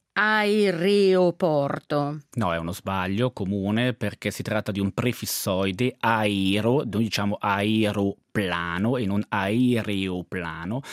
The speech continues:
Speaker 2: e quindi noi utilizziamo questo su-, eh, prefissoide che è appunto aero,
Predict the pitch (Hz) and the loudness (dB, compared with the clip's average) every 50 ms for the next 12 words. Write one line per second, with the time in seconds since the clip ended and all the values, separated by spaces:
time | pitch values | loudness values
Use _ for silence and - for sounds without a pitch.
0 | - - - 113 - 101 104 98 101 107 101 - 98 92 95 98 95 95 95 98 | -14 -12 -12 -6 -2 0 2 2 2 0 0 -2 -4 -4 -2 -2 -2 -2 -4 -6
1 | 95 - 110 - - 98 - - 110 98 95 95 87 - 98 101 - 117 - - | -6 -6 -8 -8 -8 -10 -8 -6 -4 -2 -2 -2 -2 -2 -4 -4 -4 -4 -4 -4
2 | - 101 82 82 95 95 95 104 - 92 85 - - 101 92 - 104 - - 101 | -4 -4 -4 -4 -2 -2 -2 -4 -4 -6 -6 -6 -6 -8 -6 -6 -8 -6 -4 -2
3 | 95 90 92 101 110 107 95 87 92 101 92 80 - | -2 0 0 0 0 0 -2 -2 -2 -2 -2 -4 -4